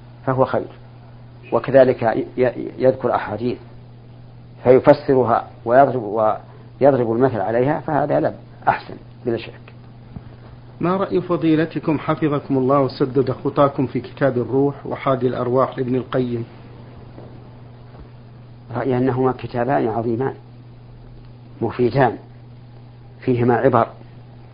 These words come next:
Speaker 1: وفيهما أحكام فقهية، فهما من خير المؤلفات. وابن القيم رحمه الله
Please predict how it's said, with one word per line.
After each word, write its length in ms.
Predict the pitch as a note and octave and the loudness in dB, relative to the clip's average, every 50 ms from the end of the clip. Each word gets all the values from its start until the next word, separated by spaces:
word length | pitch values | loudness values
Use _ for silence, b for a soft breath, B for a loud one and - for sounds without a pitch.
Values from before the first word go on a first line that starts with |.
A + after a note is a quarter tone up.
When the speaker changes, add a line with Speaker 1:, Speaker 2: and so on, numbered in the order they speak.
| - - - - - - - | -20 -20 -20 -20 -20 -12 -10
Speaker 1:
وفيهما 440 | B2+ - - C#3+ C3 B2+ B2 B2+ A#2 | -8 2 4 4 6 6 6 4 4
أحكام 440 | G#2+ - - - - C3+ C3 B2+ G#2+ - - - - - - - - - - - - | 2 -4 -6 -2 2 4 4 4 2 -2 -10 -18 -20 -20 -20 -20 -20 -20 -18 -8 -6
فقهية، 580 | - - - - G2 C3 C3 B2+ A#2+ G#2+ - - - - - - - - - - - - - - - - - - - - - - - - - - - - - - - - - - - - - - - - - - - - - - - - - - - - - - - - - - - - - - - - - - - - - - - - - - - - - - - - | -6 -6 -6 -4 0 2 2 4 2 2 0 -4 -10 -18 -20 -20 -20 -20 -20 -20 -20 -20 -20 -20 -20 -20 -20 -20 -20 -20 -20 -20 -20 -20 -20 -20 -20 -20 -20 -20 -20 -20 -20 -20 -20 -20 -20 -20 -20 -20 -20 -20 -20 -20 -20 -20 -20 -20 -20 -20 -20 -20 -20 -20 -20 -20 -20 -20 -20 -20 -20 -20 -20 -20 -20 -20 -20 -20 -20 -20 -20 -20 -20 -20 -20 -20 -20 -20 -14 -4
فهما 480 | - C3+ C3+ C3 C3 C3 B2+ B2+ A#2+ - - - - - - - - - - - - - - - - - | 0 0 2 4 4 4 4 2 2 -2 -6 -16 -18 -20 -20 -20 -20 -20 -20 -20 -20 -20 -20 -10 0 2
من 100 | D3 C#3 | 2 2
خير 220 | - F#3+ F#3 D3+ | 4 2 2 4
المؤلفات. 560 | C#3+ C#3 B2+ A2+ A2+ A2 G#2+ G#2 F#2+ F2+ - - - - - - - - - - - - - - | 6 6 6 4 2 0 -2 -4 -4 -6 -6 -10 -20 -20 -20 -20 -20 -20 -20 -20 -20 -10 2 6
وابن 240 | D3 D#3 C3+ C#3 C#3 | 6 6 8 8 6
القيم 340 | C3+ C3 E3+ E3 D#3+ C#3+ C3+ | 6 8 8 8 10 10 8
رحمه 340 | C3 - C3 A#2+ A2 G#2+ | 6 4 4 0 2 0
الله 320 | G#2 G#2 G#2 G#2 G#2+ G#2+ | 2 4 4 4 4 4